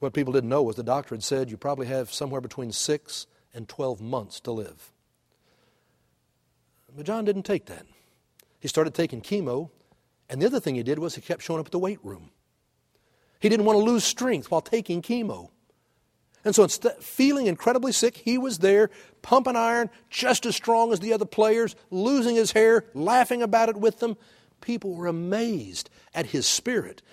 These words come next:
and how he was able to confront the struggle in his life. And he had such courage, and there's something about his spirit that inspired them all. Well, it became obvious he wasn't gonna make the season and play in the nineteen eighty-four season.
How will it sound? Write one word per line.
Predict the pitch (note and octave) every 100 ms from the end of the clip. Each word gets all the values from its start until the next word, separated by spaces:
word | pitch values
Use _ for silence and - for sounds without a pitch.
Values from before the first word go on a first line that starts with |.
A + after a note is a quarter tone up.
| - -
and | D#3
how | F#3 F3+
he | F3+
was | E3+ B2+ -
able | A3+ A3
to | F3+
confront | - D#3 - A3 -
the | D#3+
struggle | - - A3 A3 E3
in | C3
his | C3+
life. | D#3 A3 F#3+ A2+ - _ _ _ _ _ _ _ _ _ _ _ _ -
And | F3
he |
had | F3+ F#3
such | - -
courage, | - G3 B3+ C4 -
and | C3+
there's | A#2
something | - G#3 G3
about | E3
his | C3+
spirit | - - A#3 A#3
that | F3
inspired | D3 - - A3+ A#3+ G#3+
them | A#3
all. | C#4 D4 A#3+ D#3 _ _ _ _ _ _ _ _ _ _ _ _ _ _ _ _ _ _ _ _
Well, | C3+ D#3+
it | D3+
became | F3 E3
obvious | D#3 D3 C3
he | -
wasn't | D#3+ D3+
gonna | C#3
make | C3 C#3+ C#3 _ _ _ _ -
the |
season | A2 F#3 C#3 A#2+
and | A2+
play | - F#3+
in | C3
the | B2+
nineteen | C3 C3 B2+
eighty-four | B2 A2+ B2
season. | G#2 E3+ B2 F#2+